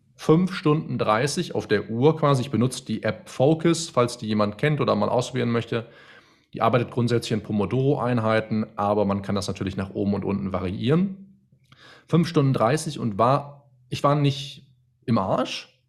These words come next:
aber ich war auf jeden Fall schon mental müder, als ich sonst wäre. Ähm, wie, wie war das so für dich? Also würdest du sagen, im Nachhinein, boah,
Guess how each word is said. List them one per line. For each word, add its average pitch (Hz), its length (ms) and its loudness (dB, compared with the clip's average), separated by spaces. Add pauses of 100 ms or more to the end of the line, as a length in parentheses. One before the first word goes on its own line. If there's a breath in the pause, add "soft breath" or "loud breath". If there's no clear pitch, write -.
(120)
aber 156 440 4
ich - 160 -8
war 131 120 2
auf 131 160 0
jeden 139 160 0
Fall 123 160 0
schon 127 240 -2
mental 113 480 0
müder, 113 420 0
als 104 160 -4
ich 98 120 -6
sonst 98 380 -4
wäre. - 440 -8 (480 loud breath)
Ähm, 113 420 0
wie, 131 240 -4
wie 135 140 0
war 139 80 4
das 135 200 4
so 135 120 2
für 123 180 0
dich? 131 320 2
Also 110 160 -2
würdest 135 240 -2
du 123 40 -4
sagen, 120 400 4
im 117 40 0
Nachhinein, 117 460 0
boah, 113 560 2